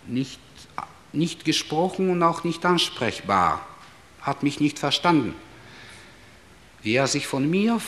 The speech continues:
wie er von mir Abschied nahm, hat er mir ausdrücklich gesagt: „Broat ruft mich.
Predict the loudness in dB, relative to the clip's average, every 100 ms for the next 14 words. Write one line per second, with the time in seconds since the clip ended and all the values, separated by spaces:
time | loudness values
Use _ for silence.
0 | -10 -2 0 0 0 0 0 2 4 4
1 | 2 0 0 2 8 8 8 6 0 -4
2 | -14 -20 -20 -20 -20 -20 -8 -4 0 0
3 | 0 0 2 4 4 2 0 -2 -2 -4
4 | -4 -4 4 6 6 2 -10 -14 -16 -18
5 | -4 2 6 6 6 2 -2 -4 -6 -8
6 | -6 -6 -10